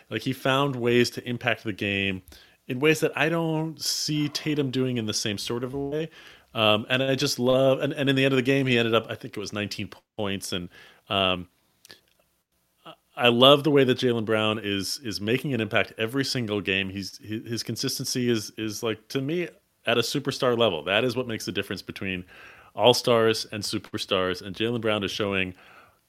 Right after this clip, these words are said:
leaps and bounds above what, what he has in the past. And, and I'm loving that. I, and, you know, for all, I feel like I've been trashing Tatum too much this season. He also has been playing well. It's, it's hard to choose between the two of them.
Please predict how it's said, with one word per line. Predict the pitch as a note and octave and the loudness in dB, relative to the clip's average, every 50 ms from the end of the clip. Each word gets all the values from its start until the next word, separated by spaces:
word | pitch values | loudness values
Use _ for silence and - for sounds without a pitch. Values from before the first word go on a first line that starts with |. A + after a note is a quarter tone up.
| _ _ - | _ _ -4
leaps | B2+ C3+ E3 F#3+ - - | 2 2 4 4 4 2
and | E3 C#3+ | 2 4
bounds | B2 B2 A#2 A2+ G#2 F#2+ F#2+ F#2 - | 6 6 6 6 6 4 0 -2 -6
above | F#2 F2 - G#2+ G2 F#2+ F2 F#2 | -8 -4 0 2 2 2 2 2
what, | G2 G2 G2+ - G#2+ | 0 0 0 0 -2
what | G#2 G2 F#2+ - _ | -4 -4 -6 -6 _
he | _ G2+ G2 G2 | _ -12 -10 -4
has | F#2 G2 F#2 F#2 F2+ | 0 0 0 0 0
in | F#2+ F2+ | -4 -6
the | F2+ | -6
past. | E2 - F#2+ F2 F2 E2+ - | -4 -2 -2 -2 -2 -2 -4
And, | G2 F#2 F#2+ G2 | -8 -8 -8 -10
and | F#2+ G2 G2 | -8 -8 -6
I'm | F#2+ F#2+ | -6 -2
loving | G2+ A#2 A#2 A2 A2 F#2+ | 2 2 2 2 2 0
that. | F#2 F2+ F2 F#2+ | 0 0 2 2
I, | G#2 A2 - - - - | 2 0 -2 -6 -8 -4
and, | A#2 A#2 A2+ A2+ A#2 - - _ _ | -2 -2 -2 -2 -4 -8 -14 _ _
you | B2+ A#2 | -6 -6
know, | A2 G#2 | -6 -4
for | - - C3 C3 | -4 0 2 2
all, | C3+ C3+ C3+ C#3+ C#3+ - - - - | 2 2 0 -4 -10 -16 -16 -12 -8
I | - A#2+ | -6 -4
feel | - D#3 D3 | 0 0 0
like | C3 B2 | 2 2
I've | B2+ A2+ | 2 0
been | A#2 G#2 | 0 -4
trashing | - - - B2 A#2+ A#2 - - B2 G#2+ G#2+ | -2 2 4 6 6 6 4 2 -2 -4 -4
Tatum | - - A2 G#2 G#2 G2+ F#2+ F2+ F2+ F#2+ - | -2 0 0 2 2 0 0 0 -4 -8 -8
too | - - G#2+ | -8 -8 -4
much | G2 F#2+ F#2+ - - | -4 -4 -4 -4 -6
this | - F#2+ F2+ - | -6 -6 -6 -6
season. | - G2+ F2 E2 - F2 F2 E2+ - | -6 -6 -8 -8 -10 -12 -14 -16 -18
He | - - A2+ A#2+ A#2+ A#2+ - - - | -14 -8 -6 -4 -4 -4 -6 -6 -4
also | B2 C#3+ C#3 - B2+ A2 G#2+ | -4 -4 0 0 0 0 0
has | G2+ A2 G2+ | -2 -6 -6
been | - A2 G2+ | -6 -8 -8
playing | - - G#2+ G#2 G2+ G2+ G2 | -6 -6 -4 -4 -4 -4 -2
well. | G#2 G2+ F#2+ E2+ E2+ | 0 0 0 0 -2
It's, | F2+ - - | -6 -8 -10
it's | - A#2 G#2 - | -10 -8 -10 -8
hard | - - B2+ C#3 - | -4 -2 -2 -2 -2
to | B2+ | -4
choose | - - - C3 A#2+ G2+ - | -6 -4 -2 -2 -2 -4 -4
between | - - - G#2 F#2+ F2+ | -8 -12 -10 -10 -10 -10
the | F2 | -10
two | - - F#2+ F2 | -10 -8 -8 -6
of | E2+ | -6
them. | F#2 A#2 B2 | -8 -10 -14